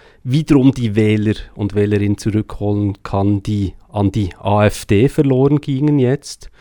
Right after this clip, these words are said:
Und weil sie sich dann auch klar wieder von der Linken abgrenzen können. Der Angela Merkel wird ja vorgeworfen, sie betreibe eigentlich fast schon einen linksliberalen Kurs als Vertreterin der konservativen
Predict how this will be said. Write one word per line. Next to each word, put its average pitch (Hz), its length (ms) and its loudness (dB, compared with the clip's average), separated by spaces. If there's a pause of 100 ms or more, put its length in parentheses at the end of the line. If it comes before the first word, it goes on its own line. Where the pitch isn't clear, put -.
(680)
Und 135 500 2
weil 113 180 2
sie - 120 -6
sich - 240 -10
dann 110 560 -2
auch 110 340 -4
klar 113 540 2 (640)
wieder 113 440 -4 (380)
von 113 280 2
der - 340 -2
Linken 123 440 2
abgrenzen 135 720 -2
können. 113 300 -2
Der 101 260 -6
Angela 107 320 2
Merkel 110 340 2
wird 107 160 0
ja 107 100 0
vorgeworfen, 107 680 -4
sie 107 420 -6
betreibe 98 500 -2
eigentlich 101 320 -4
fast - 280 -4
schon 113 180 2
einen 101 240 2
linksliberalen 123 1200 2 (320)
Kurs 131 340 4
als 123 380 2 (280)
Vertreterin 120 680 0
der 110 160 0
konservativen 110 1160 -2